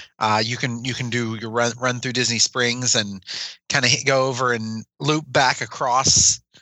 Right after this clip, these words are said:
uh, back across the lake over to Saratoga, and then go over and do, I did the loop, uh,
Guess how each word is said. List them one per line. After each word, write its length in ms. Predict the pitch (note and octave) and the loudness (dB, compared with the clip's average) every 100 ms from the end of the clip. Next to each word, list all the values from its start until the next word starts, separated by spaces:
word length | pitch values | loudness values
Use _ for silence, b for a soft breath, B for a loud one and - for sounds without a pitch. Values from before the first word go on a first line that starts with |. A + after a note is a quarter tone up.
| b _ _ | b _ _
uh, 420 | B2 A#2+ G#2+ G2 - _ _ _ _ _ - | -2 0 2 -2 -6 _ _ _ _ _ -2
back 220 | C#3 C3+ | 0 0
across 320 | C#3 - D3 - | -2 0 0 2
the 100 | C#3 | 0
lake 320 | C3 C3 - | 0 0 -2
over 180 | C#3 C3+ | -8 -4
to 80 | C3+ | 2
Saratoga, 680 | - C3+ B2 C3 A#2+ C3 C3 | 2 2 0 -2 -2 0 0
and 100 | A#2 | 0
then 120 | A#2 | -4
go 260 | A#2 B2+ C3 | -4 -4 -4
over 160 | A#2+ A#2 - | -8 -12 -4
and 480 | A#2+ A#2 A2 G#2+ A#2+ | -4 -2 -8 -10 -4
do, 200 | C#3 C#3 | -2 2
I 60 | B2 | 2
did 180 | C3+ | 2
the 80 | A#2+ | 0
loop, 240 | A#2 C#3 C3+ _ B B B B | 0 0 -2 _ B B B B
uh, 360 | B2 A2 G#2+ | 2 4 4